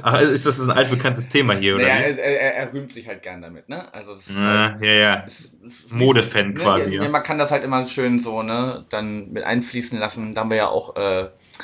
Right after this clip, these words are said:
Speaker 2: Hamburger Politiker, die sich ganz gerne mal, äh, als Sankt Paulianer oder als Sankt Pauli-Fans, äh,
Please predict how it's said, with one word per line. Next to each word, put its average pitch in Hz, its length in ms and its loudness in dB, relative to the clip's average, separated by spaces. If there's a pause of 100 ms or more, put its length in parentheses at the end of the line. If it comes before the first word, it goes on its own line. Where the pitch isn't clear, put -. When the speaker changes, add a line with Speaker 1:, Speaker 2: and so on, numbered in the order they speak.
(640)
Speaker 2:
Hamburger 117 360 6
Politiker, 139 520 2
die 123 140 0
sich 117 220 -4
ganz 113 260 0
gerne 107 260 0
mal, 98 300 0
äh, 92 500 -2
als 95 160 -8
Sankt 95 160 -8
Paulianer 95 800 -2
oder 95 120 -2
als 85 120 -4
Sankt 92 160 -4
Pauli-Fans, 95 600 -2
äh, 92 380 -6